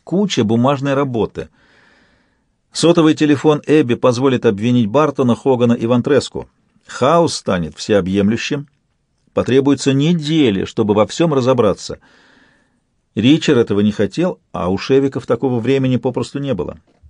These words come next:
Парни с глоками сделали еще один шаг и обошли распахнутые двери,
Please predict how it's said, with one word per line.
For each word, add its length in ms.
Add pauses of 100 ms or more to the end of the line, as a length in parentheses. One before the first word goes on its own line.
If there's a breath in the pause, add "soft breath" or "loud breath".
(800)
Парни 360
с 80
глоками 440
сделали 400
еще 240
один 200
шаг 440 (960)
и 80
обошли 600
распахнутые 760
двери, 420